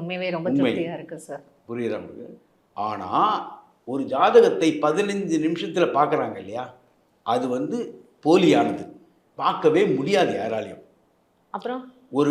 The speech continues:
Speaker 2: குழந்தையை உண்டாக்குறதுக்கே பிரம்மா பத்து மாசம் எடுத்துக்கிறாரு. பத்து மாசம் எடுத்துக்கிறாரா?
Speaker 1: ஆமா.
Speaker 2: அப்போ அதோடைய விதியை பத்து நிமிஷத்துல பிடிச்சிருவீங்களா?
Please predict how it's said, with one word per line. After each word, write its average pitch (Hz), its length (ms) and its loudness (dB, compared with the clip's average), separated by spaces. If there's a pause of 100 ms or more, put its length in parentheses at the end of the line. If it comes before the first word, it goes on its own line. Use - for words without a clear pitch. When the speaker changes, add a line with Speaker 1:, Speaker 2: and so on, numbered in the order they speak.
Speaker 2:
குழந்தையை 202 540 6
உண்டாக்குறதுக்கே 180 760 2
பிரம்மா 170 280 4
பத்து 165 320 0
மாசம் 160 280 2
எடுத்துக்கிறாரு. 104 400 -8 (1600)
பத்து 143 140 2
மாசம் 185 220 4
எடுத்துக்கிறாரா? 147 480 0 (260)
Speaker 1:
ஆமா. 160 260 -10 (560)
Speaker 2:
அப்போ 139 200 4 (380)
அதோடைய 185 300 2
விதியை 247 380 4
பத்து 202 260 2
நிமிஷத்துல 208 320 4
பிடிச்சிருவீங்களா? 143 560 -2